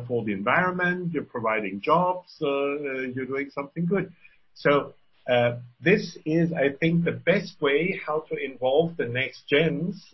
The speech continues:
uh, who will be coming into a huge amount of money within the next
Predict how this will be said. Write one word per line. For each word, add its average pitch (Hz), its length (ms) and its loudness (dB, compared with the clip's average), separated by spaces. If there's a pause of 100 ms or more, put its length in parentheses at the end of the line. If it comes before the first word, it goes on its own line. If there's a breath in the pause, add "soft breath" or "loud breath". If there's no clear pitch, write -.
(200)
uh, 127 220 2
who 151 80 -2
will 170 240 2
be 165 140 -2
coming 202 480 -6
into 170 480 -4 (140)
a 160 320 0 (280)
huge 277 360 -2
amount 135 360 -2
of 131 180 -8
money 160 480 -2
within 165 400 -2
the 170 80 2
next 170 260 2